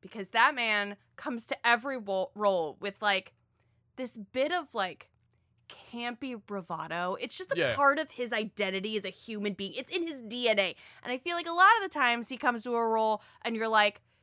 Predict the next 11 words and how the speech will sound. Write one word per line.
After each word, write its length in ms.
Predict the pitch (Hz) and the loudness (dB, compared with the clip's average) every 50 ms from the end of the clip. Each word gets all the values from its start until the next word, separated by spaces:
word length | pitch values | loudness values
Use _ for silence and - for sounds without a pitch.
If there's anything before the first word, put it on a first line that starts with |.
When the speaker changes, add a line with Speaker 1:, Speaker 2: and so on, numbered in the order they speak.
| _ _ _ _ _ _ _ _ _ _ _ _ _ _ _ _ - | _ _ _ _ _ _ _ _ _ _ _ _ _ _ _ _ -8
Speaker 1:
"Hey, 340 | - - - 415 - 339 | -6 -4 -2 -2 -4 -4
Pierce, 460 | 330 - 415 - 370 285 240 - - - | -6 -4 -4 -2 -2 -2 -6 -8 -12 -10
you're 160 | - - 453 | -8 -6 -4
a 80 | 330 302 | -4 -4
little 180 | 320 330 320 | -6 -6 -6
much, 320 | 302 339 392 403 - - - | -4 -2 -2 -2 -4 -4 -4
homie. 920 | 339 349 349 370 381 392 392 392 381 370 - 370 196 - - - 349 339 - | -4 -4 -4 -4 -6 -6 -6 -8 -10 -10 -12 -12 -14 -14 -16 -20 -20 -18 -14
J-, 260 | 330 339 339 294 294 | -12 -12 -12 -12 -12
chill, 680 | 339 - - 415 381 359 330 - - - - - - _ - | -14 -12 -10 -10 -8 -8 -8 -10 -12 -14 -18 -20 -20 _ -12
chill, 220 | - - 349 285 | -8 -6 -6 -4
bud." 360 | 240 262 247 247 254 240 - | -4 -4 -4 -4 -4 -6 -10